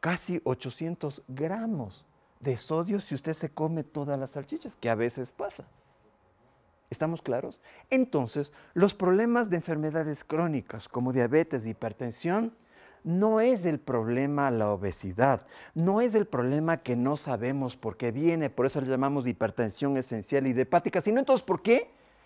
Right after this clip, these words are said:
el Departamento de Salud de los Estados Unidos en los años noventa creó unos hábitos saludables para que la gente mejore y baje sus presiones arteriales?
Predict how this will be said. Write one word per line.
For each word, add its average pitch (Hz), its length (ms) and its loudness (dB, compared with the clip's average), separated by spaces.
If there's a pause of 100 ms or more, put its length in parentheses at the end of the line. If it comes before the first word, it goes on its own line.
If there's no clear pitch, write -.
(280)
el 165 120 4
Departamento 170 640 4
de 147 300 2 (220)
Salud 190 280 4
de 170 80 6
los 135 120 4
Estados 180 220 2
Unidos 190 260 2
en 131 200 2
los 135 100 0
años 190 200 0
noventa 190 380 2 (240)
creó 220 480 6
unos 202 500 6
hábitos 254 500 6
saludables 143 600 2
para 147 240 0
que 160 100 0
la 160 80 2
gente 202 300 0
mejore 185 520 4
y 175 120 2
baje 220 340 4
sus 165 180 -4
presiones 208 420 -2
arteriales? 226 680 0